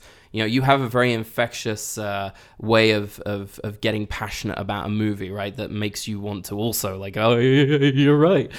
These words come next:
My point is, is that, um, I was able to enjoy them on V H S. Uh, the first Jurassic movie that I saw w-, in the cinema was Jurassic World.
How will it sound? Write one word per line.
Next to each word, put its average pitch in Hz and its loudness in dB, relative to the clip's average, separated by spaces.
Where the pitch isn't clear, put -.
My 143 6
point 170 6
is, 147 4
is 123 -6
that, 117 2
um, 107 0
I 117 4
was 120 4
able 117 2
to - -4
enjoy 107 -2
them 104 -4
on 101 -6
V 104 -4
H 101 -6
S. 104 -4
Uh, 113 -2
the 117 -2
first 151 0
Jurassic 117 -2
movie 107 -2
that 101 -6
I 101 -6
saw 101 -4
w-, 98 -8
in 104 -6
the 101 -8
cinema 101 -6
was 95 -8
Jurassic - -10
World. 82 -10